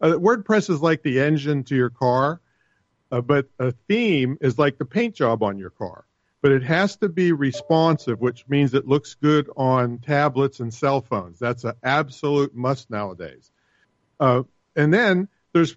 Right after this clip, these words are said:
uh, things called plugins, which are like accessories on your car. Well, these plugins means that you can just put your keywords in and it puts them everywhere you need to have 'em.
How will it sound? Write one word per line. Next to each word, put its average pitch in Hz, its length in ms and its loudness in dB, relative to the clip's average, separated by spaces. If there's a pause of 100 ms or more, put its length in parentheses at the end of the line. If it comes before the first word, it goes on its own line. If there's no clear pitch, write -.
(140)
uh, 135 120 2
things 170 320 2
called 131 400 -2
plugins, 147 800 -2
which 147 260 0
are 143 80 4
like 143 260 2
accessories 143 760 -2
on 107 160 -2
your 98 140 -10
car. 90 420 -12 (360)
Well, 160 100 2
these 185 200 4
plugins 147 760 0
means 160 320 2
that 160 160 0
you 190 100 2
can 196 160 2
just 175 220 2
put 190 240 0
your 151 80 0
keywords 156 560 0
in 147 180 2
and 147 140 0
it 165 120 0
puts 196 260 0
them 147 120 0
everywhere 151 540 0
you 135 120 -4
need 143 260 -2
to 127 80 0
have 147 280 0
'em. 90 120 -14